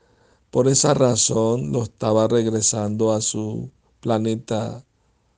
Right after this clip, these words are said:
de origen, en el mundo celestial. Pero a este niño le tocaba sobrevivir porque él fue el que planeó el robo de la vaca,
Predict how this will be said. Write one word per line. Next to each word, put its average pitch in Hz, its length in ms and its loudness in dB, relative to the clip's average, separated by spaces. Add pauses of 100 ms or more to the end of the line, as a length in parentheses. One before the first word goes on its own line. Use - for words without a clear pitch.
(540)
de 123 180 2
origen, 135 480 2
en 117 140 -2
el 117 80 -2
mundo 127 420 0
celestial. 135 960 -4 (1400)
Pero 135 160 6
a 160 40 8
este 185 260 4
niño 165 420 4
le 165 100 6
tocaba 131 560 4
sobrevivir 147 960 2 (640)
porque 135 520 2 (200)
él 143 120 2
fue 139 160 2
el 139 120 0
que 139 140 0
planeó 117 520 2
el 120 120 2
robo 113 400 4
de 117 80 2
la 127 160 2
vaca, 165 380 0